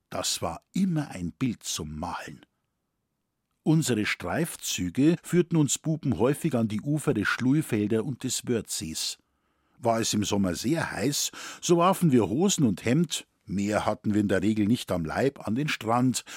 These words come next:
und eilten in die Fluten. Badehosen kannten wir nicht,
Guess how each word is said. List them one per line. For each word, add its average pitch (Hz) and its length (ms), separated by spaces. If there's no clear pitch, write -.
und 160 300
eilten 110 380
in 110 140
die 127 80
Fluten. 92 480
Badehosen 101 640
kannten 107 420
wir 92 120
nicht, - 320